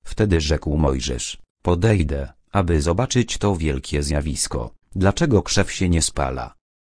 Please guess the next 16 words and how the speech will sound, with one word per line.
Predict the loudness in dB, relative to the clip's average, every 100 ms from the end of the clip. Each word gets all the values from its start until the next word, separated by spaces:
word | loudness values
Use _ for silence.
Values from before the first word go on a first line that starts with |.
| _
Gdy | -4 0 2
Pan | 2 2
widział, | 0 -4 -4 -6 -10 _ -6
że | 2 2
podchodzi, | 2 0 0 0 -2 -6 -8 _
aby | -2 2 2
zobaczyć, | 2 2 0 0 -4 -4 -10 -14 _
zawołał | 0 2 6 4 4 2
nań | 2 4 4
Bóg | 4 0 -2
spośród | -2 0 0 0 -2
krzewu | -4 -2 -2 -2 -4 -4
i | -4 -2
rzekł: | 2 2 2 -2 -2 -2 _ 0
"Mojżeszu, | 2 4 0 -4 -6 -6 -8 -14 _ _ _ 0
Mojżeszu". | 2 2 0 -4 -6 -6